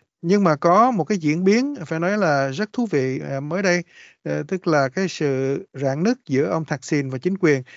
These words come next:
thì cuối cùng dường như là cũng đã được giải quyết, tức là, à, bây giờ họ, à,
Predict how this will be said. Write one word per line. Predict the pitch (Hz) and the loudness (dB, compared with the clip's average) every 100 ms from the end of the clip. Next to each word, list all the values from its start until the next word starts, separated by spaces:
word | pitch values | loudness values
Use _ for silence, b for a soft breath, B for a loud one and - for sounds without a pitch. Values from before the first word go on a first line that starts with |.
| B _ | B _
thì | 143 | -6
cuối | 131 208 | 0 0
cùng | 208 156 139 | 2 0 0
dường | 139 | 0
như | 143 165 165 | 2 4 4
là | 139 127 | 2 -2
cũng | 131 147 | -6 -2
đã | 156 131 | 0 2
được | 175 131 117 | 2 2 0
giải | 123 127 | -8 -6
quyết, | 160 185 - | -4 -4 -6
tức | 165 - | -12 -8
là, | 127 123 123 b b - | -6 -8 -12 b b -12
à, | 135 | -6
bây | 147 | -4
giờ | 139 139 127 | 0 0 0
họ, | 120 120 123 127 131 - | -2 -6 -6 -6 -8 -8
à, | 143 127 | -10 -10